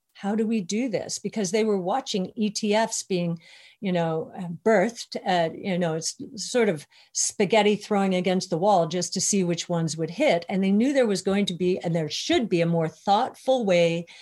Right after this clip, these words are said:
of thinking about innovation in the public equity markets. And so,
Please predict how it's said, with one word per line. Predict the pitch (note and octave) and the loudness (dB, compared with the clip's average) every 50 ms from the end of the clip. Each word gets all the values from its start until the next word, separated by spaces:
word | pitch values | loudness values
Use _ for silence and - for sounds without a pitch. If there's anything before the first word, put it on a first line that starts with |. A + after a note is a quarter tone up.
| - - - - | -20 -20 -10 -6
of | F#3+ F3+ - | -6 -6 -6
thinking | - - A3 G#3+ G#3 - G#3 F#3 F#3 | -2 0 0 0 2 0 0 -2 0
about | E3+ E3+ D#3 D#3 D#3 - | 0 2 2 2 0 0
innovation | - E3+ E3 E3 D3+ D#3+ D3+ D#3+ E3 - - D#3 D#3 - | -2 -2 -2 -2 -2 -2 -2 -2 -4 -4 -4 -4 -6 -4
in | - E3+ | -4 -4
the | E3 E3 | -4 -4
public | E3 F3 D#3+ D3+ D#3+ D#3+ - | -4 -4 -4 -4 -4 -4 -4
equity | D3+ D3+ - E3 D3+ D#3+ | -6 -4 -4 -4 -4 -4
markets. | D#3 D3+ D3+ - - D#3+ C#3+ F3+ - - - - - - - - - - _ _ | -4 -4 -6 -6 -8 -8 -10 -10 -10 -12 -12 -14 -20 -20 -20 -20 -20 -20 _ _
And | G3 F#3+ G3 G3 | 0 0 2 0
so, | - - A3 G#3 G3+ G3+ G3+ G3+ G3 G#3 | 2 4 4 6 8 8 8 6 4 2